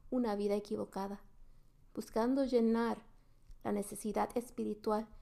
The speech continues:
de su alma con relaciones terrenales con distintos hombres. Buscaba saciar la sed de su alma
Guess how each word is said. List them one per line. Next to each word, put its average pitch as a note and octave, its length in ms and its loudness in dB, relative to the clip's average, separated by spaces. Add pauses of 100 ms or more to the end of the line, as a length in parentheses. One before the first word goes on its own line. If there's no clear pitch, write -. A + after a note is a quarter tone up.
(120)
de - 100 -10
su G#3 260 -4
alma G#3 360 -2 (680)
con G#3+ 160 -2
relaciones G#3 600 0
terrenales G#3 760 0 (520)
con A3 140 0
distintos G#3 600 -4
hombres. F#3 320 -6 (1080)
Buscaba A#3+ 340 2
saciar B3+ 440 -2
la A3+ 160 2
sed B3+ 380 -2 (500)
de A#3 100 0
su A#3+ 280 2
alma A3+ 360 0